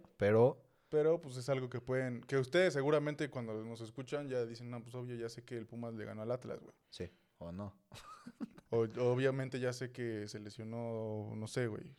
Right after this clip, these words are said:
Speaker 2: el que sea, o
Speaker 1: Sí,
Speaker 2: ya sé
Speaker 1: porque
Speaker 2: que Bale quedó fuera,
Speaker 1: Ujú.
Speaker 2: porque me llegó una pinche notificación, güey. Entonces
Speaker 1: Está un poquito, sentimos que es un poco más interesante decir como, "Ok, Bale quedó fuera, pero ¿esto qué significa?
Speaker 2: Sí.
Speaker 1: ¿Y esto a dónde nos lleva?
Speaker 2: Sí.
Speaker 1: ¿Y esto?", ¿sabes? Y,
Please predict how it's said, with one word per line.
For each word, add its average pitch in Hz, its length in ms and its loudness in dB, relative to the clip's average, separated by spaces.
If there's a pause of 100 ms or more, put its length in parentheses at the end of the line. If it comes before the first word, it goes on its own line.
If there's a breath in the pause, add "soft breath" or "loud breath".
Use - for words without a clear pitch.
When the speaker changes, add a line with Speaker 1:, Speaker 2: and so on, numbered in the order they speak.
(100)
Speaker 2:
el 113 100 -2
que - 120 -10
sea, 120 360 2
o 104 80 -6
Speaker 1:
Sí, 107 120 0
Speaker 2:
ya 117 100 2
sé 135 100 0
Speaker 1:
porque 131 160 2
Speaker 2:
que 117 220 0
Bale 123 260 2
quedó 117 220 -4
fuera, 120 480 2 (160 soft breath)
Speaker 1:
Ujú. 117 240 -6 (100)
Speaker 2:
porque 113 220 -12
me 117 100 -6
llegó 123 280 4
una 139 220 4
pinche 127 220 0
notificación, 127 720 2
güey. 139 140 -8 (320)
Entonces 127 480 -4 (500 soft breath)
Speaker 1:
Está - 220 4
un 123 60 0
poquito, 117 360 2
sentimos 151 320 -2
que 151 80 -2
es 143 40 0
un 143 60 -2
poco 131 160 -2
más 120 200 -2
interesante 101 400 -4
decir 95 160 -6
como, 98 200 -4
"Ok, 104 120 -2 (500 loud breath)
Bale 131 220 8
quedó 131 200 6
fuera, 123 300 8
pero 110 160 8
¿esto 107 220 2
qué 113 120 6
significa? 101 540 0
Speaker 2:
Sí. - 140 -2
Speaker 1:
¿Y - 20 8
esto 107 220 6
a 110 60 10
dónde 107 200 2
nos 95 160 0
lleva? 90 240 6
Speaker 2:
Sí. 90 60 2
Speaker 1:
¿Y 95 40 2
esto?", 110 320 2 (500 loud breath)
¿sabes? 95 360 -2
Y, 90 60 -8